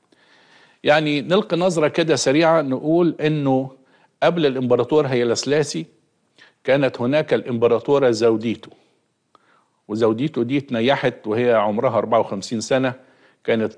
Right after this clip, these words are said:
يعني إنسانة صوامة ومصلية، وحصل عندها ضعف في القلب، وبعدين، آه، عين، آه، الرأس تفري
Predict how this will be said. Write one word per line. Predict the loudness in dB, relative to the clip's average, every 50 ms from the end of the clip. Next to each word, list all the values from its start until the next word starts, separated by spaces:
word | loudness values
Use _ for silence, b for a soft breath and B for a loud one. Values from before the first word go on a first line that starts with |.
| -18 -16
يعني | -8 -6 -2 0 0 0 -2 -4 -8
إنسانة | -10 -8 -2 0 0 2 2 0
صوامة | -2 -2 -2 0 0 2 4 4 4 4 2 2 2 2
ومصلية، | 2 2 2 0 0 -2 -6 -6 -6 -4 -4 -2 -2 -2 0 0 0 -2 -2 -10 b b b b b b b -10
وحصل | -6 -4 -4 -2 0 0 0 0 0 -2 -2
عندها | -2 -2 -2 -2 -2 0
ضعف | 2 2 2 2 0 -4
في | -8 -8
القلب، | -8 -4 -2 0 0 0 -2 -8 -18 _ b b b b b b b b b b b b
وبعدين، | -6 -6 -2 2 2 2 2 2 0 0 0 0 -4 -6 -10 -12 _ -8
آه، | -4 -4 -2 -2 -2 -4 -8 -10 -18 -18 -16 -10
عين، | -4 0 2 2 2 2 0 -2 -2 0 0
آه، | 0 0 0 -2 -4 -8 -8 -6 -4 -4 -4 -6 -8 -10 -10 -8 -6
الرأس | -4 0 0 0 0 -2 -8 -8
تفري | -8 -6 -2 -4 -4 -2 -4 -4 -4 -4 -4 -6